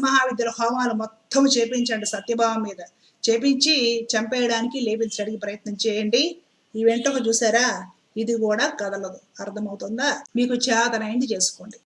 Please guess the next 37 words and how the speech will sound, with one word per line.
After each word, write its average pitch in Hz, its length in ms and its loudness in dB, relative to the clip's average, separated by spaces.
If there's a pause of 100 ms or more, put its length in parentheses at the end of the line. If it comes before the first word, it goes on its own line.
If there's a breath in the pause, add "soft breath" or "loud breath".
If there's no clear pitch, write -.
(220)
ఇప్పటి 240 180 2
వరకు 269 200 4
ఎన్ని 269 180 2
శాపాలు 262 320 2
పెట్టుంటారు. 269 520 0 (480)
"నువ్వు 240 80 2
మా 247 100 4
బాబాని 233 380 6
అంటావా? 269 640 4
నువ్వు 240 80 0
నాశనం 254 360 2
అయిపోతావు. 277 760 2
నువ్వు 214 280 -4
వారాహి 269 380 2
పూజలు, 269 320 0
ప్రత్యంగిర 269 500 0 (100)
పూజలు 254 280 -2
వద్దంటావా? 269 720 2
నువ్వు 214 140 -4
నాశనం 226 380 -4
అయిపోతావు." 269 520 -2 (140)
ఏమీ 240 540 6
కాలేదు, 226 580 0 (300)
బ్రహ్మాండంగా 214 1000 0
ఉన్నాను 214 320 -2
నేను, 214 220 -4
నా 208 120 -4
కుటుంబము 226 580 -2 (320 soft breath)
బాగా 226 380 2
ఉన్నాము, 214 340 -2
ఎప్పుడు 247 480 -2
బాగానే 202 420 -4
ఉంటాం 214 280 -8
ఆ 214 80 -4
సర్వేశ్వరుడు 202 640 -4
దయ 180 160 -6
వల్ల. 190 220 -8